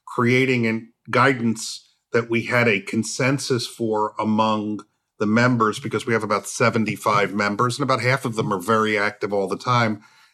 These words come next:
and have a lot of knowledge and input. That led to the opinions that we released this year, which are, we numbered them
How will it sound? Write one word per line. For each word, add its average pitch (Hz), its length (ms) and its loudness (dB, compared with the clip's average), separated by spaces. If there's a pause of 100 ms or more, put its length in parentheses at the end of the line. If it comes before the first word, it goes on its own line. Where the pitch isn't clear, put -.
(180)
and 110 520 0 (300)
have 107 460 0
a 113 80 -2
lot 110 220 2
of 101 80 -2
knowledge 101 500 -2
and 110 80 0
input. 98 360 -4 (520)
That 117 340 2
led 113 420 0
to 107 340 0 (460)
the 107 80 -4
opinions 107 580 -2
that 107 160 -6
we 110 100 -2
released 104 540 -4
this 110 260 -2
year, 107 280 0 (320)
which 101 200 -6
are, 95 280 -2 (260)
we 113 220 -2
numbered 104 420 -2
them 98 240 -4